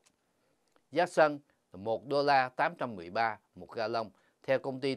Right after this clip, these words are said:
triple A hôm thứ Sáu, hai mươi chín tháng Giêng hai ngàn mười sáu. Đồng đô la tương đương với zero chấm chín hai ba ba euro. Đồng đô la tiếp tục đi lên giá.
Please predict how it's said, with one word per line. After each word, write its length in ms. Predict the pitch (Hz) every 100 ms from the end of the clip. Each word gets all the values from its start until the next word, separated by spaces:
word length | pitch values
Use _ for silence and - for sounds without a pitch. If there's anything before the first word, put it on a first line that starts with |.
| -
triple 420 | 196 190 131 123
A 60 |
hôm 140 | 117 117
thứ 80 | 135
Sáu, 340 | - 156 190 -
hai 140 | 110
mươi 100 | 107
chín 220 | 98 143
tháng 180 | 165 123
Giêng 220 | 113 104
hai 140 | 92 107
ngàn 220 | 92 82
mười 100 | 73
sáu. 260 | - 92 - _ _ _ _ _ _ _ _ _ _ _ _ _ _ _ _ _ _ _ _ _
Đồng 220 | 139 131
đô 140 | 143 170
la 180 | 170
tương 240 | 165 170 165
đương 200 | 165 165
với 100 | 160
zero 300 | 156 160 160
chấm 240 | 156 180
chín 240 | 185 208 196
hai 220 | 156 156
ba 200 | 143 143
ba 300 | 143 147 135 _ _ _ -
euro. 360 | 135 131 131 110 _ _ _ _ _ _ _
Đồng 240 | - 101 92
đô 120 | 107
la 240 | 120 117
tiếp 260 | 101 - 156
tục 140 | 101 90
đi 140 | 104
lên 200 | 113 107
giá. 240 | 110 117